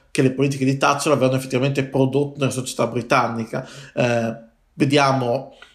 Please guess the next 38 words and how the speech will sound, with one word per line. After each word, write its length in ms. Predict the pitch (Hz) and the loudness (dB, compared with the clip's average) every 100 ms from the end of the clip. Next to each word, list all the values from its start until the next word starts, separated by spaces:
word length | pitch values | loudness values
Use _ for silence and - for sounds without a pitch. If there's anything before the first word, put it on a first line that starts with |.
| _ - | _ 0
eh, 200 | 131 123 | 2 2
ogni 300 | - 151 160 | 0 0 -2
giorno 520 | 135 143 143 143 139 | 4 6 6 4 0
persone 580 | 135 123 - 147 135 127 | 0 -2 2 2 4 0
in 240 | 131 151 | -2 0
fila 540 | 127 - 156 135 127 113 | -2 0 0 2 2 0
costantemente, 1080 | 135 127 131 127 139 127 120 117 131 123 - - - | -2 0 -2 0 -2 0 -2 -2 0 0 -2 -16 -12
eh, 280 | - 123 117 117 | -2 0 0 0
per 200 | 139 127 | 2 2
una 280 | 143 131 123 | 0 -2 0
qualunque 320 | 135 131 131 | 2 2 0
forma 260 | 135 135 | 0 0
di 80 | 131 | 0
sussidio, 520 | 127 143 - 135 131 | -2 -4 0 2 2
che 80 | - | 0
non 100 | 120 | 0
riescono 280 | 127 127 131 | -2 -2 -4
a 20 | |
trovare 320 | 127 123 127 | 0 2 2
lavoro, 380 | 123 123 127 131 | 2 2 2 2
se 140 | 127 120 | 0 -4
non, 240 | 120 117 - - 135 - | -4 -6 -10 -16 -16 -2
eh, 140 | 139 | 0
lavori, 280 | 123 123 131 | 2 2 0
se 140 | 131 | 0
non 140 | 123 123 | -2 0
lavori 280 | 117 127 120 | 0 0 -2
sostanzialmente, 1000 | - - 113 117 117 113 - 123 139 113 | -4 -6 -4 -4 -4 -4 -4 -4 -2 -4
eh, 60 | |
cash 260 | 110 113 - | -4 -4 -2
in 120 | 135 | 2
hand, 340 | 151 131 120 113 | 2 2 -2 -6
quindi 200 | 120 113 | -4 -2
lavori 400 | 110 117 - - | -2 -2 -4 -8
sostanzialmente, 680 | - 131 127 131 127 120 | -10 -8 -8 -6 -8 -8
lavori 280 | 151 135 123 | -6 -2 0
in 100 | 139 | 0
nero. 420 | 147 131 123 117 | 2 2 2 -2